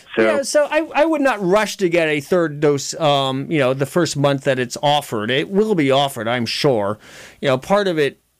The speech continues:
Speaker 2: you know, is driven by, and this might be a bit cynical, but it's driven by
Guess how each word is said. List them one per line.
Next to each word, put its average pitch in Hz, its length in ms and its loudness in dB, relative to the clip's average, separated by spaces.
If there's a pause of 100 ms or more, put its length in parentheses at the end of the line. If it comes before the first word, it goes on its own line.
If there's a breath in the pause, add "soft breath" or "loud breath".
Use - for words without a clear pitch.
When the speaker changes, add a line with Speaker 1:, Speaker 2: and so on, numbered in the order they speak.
(200)
Speaker 2:
you 175 100 -4
know, 120 220 -4
is 147 560 -4
driven 147 460 0
by, 127 280 2
and 127 140 -2
this 151 160 -4
might 143 260 0
be 120 240 -2
a 120 60 -2
bit 160 280 0
cynical, 120 540 0
but 123 160 0
it's 123 160 -2
driven 131 400 0
by 113 340 0